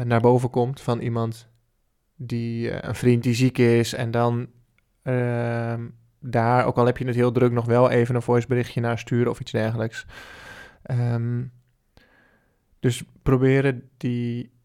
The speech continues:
ja, die sensoren of die, die openheid daarin te houden. En dan ook erop te vertrouwen dat er dan vanzelf wel, want het valt me ook daardoor minder zwaar. Het is,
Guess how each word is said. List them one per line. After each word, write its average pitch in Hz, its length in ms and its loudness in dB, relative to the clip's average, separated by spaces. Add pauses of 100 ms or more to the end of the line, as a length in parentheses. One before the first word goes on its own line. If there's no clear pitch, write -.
(220)
ja, 131 140 0
die 127 120 2
sensoren 123 680 2
of 113 140 -4
die, 117 320 -2
die 123 200 -2
openheid 113 800 2
daarin 117 400 4
te 117 80 2
houden. 110 500 2 (120)
En 117 180 0
dan 120 240 2
ook 120 300 -4
erop 123 220 0
te 131 80 -4
vertrouwen 120 520 2
dat 120 180 2
er 127 200 -4
dan 120 240 2
vanzelf 123 480 2
wel, 113 440 0 (840)
want 123 160 2
het 143 120 -4
valt 165 220 6
me 143 80 0
ook 139 280 0
daardoor 139 420 4
minder 127 360 2
zwaar. 117 480 2 (300)
Het - 160 -6
is, 139 220 -4